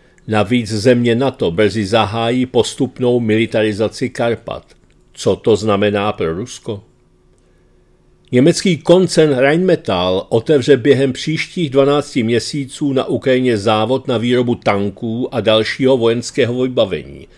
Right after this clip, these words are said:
Informovala o tom C N N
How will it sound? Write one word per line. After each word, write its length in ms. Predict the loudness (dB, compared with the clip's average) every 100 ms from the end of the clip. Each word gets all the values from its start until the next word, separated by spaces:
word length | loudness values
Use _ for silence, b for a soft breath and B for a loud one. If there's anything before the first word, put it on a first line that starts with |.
| b b b 2
Informovala 800 | 4 4 4 2 4 2 2 2
o 120 | 0
tom 220 | -2 -2
C 300 | -2 -6 -6 -4
N 220 | -2 -2 -4
N 300 | -4 -4 -6